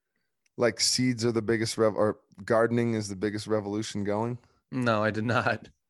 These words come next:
Speaker 2: I said
Speaker 1: Wait,
Speaker 2: that
Speaker 1: you
Speaker 2: I
Speaker 1: mean,
Speaker 2: s-
Speaker 1: like, seeds to, like, plant?
Speaker 2: Yeah.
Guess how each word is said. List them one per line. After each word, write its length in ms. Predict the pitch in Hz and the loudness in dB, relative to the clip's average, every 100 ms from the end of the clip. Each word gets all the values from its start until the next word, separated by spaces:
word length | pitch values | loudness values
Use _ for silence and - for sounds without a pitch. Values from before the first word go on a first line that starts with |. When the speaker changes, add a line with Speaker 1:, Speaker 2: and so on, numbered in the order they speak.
| _ - - _ _ _ _ - | _ -20 -20 _ _ _ _ 0
Speaker 2:
I 120 | 131 | 2
said 160 | 127 139 139 | 4 4 6
Speaker 1:
Wait, 40 | |
Speaker 2:
that 160 | 135 147 | 6 6
Speaker 1:
you 80 | |
Speaker 2:
I 60 | 185 | 6
Speaker 1:
mean, 60 | 196 | 8
Speaker 2:
s- 40 | |
Speaker 1:
like, 180 | 180 147 | 6 4
seeds 500 | - - 151 156 - | 0 0 -2 -2 -2
to, 100 | 143 | 2
like, 240 | 127 117 - | 2 2 0
plant? 480 | 113 113 147 - - | -2 -2 -6 -12 -2
Speaker 2:
Yeah. 340 | 160 349 107 | 4 6 4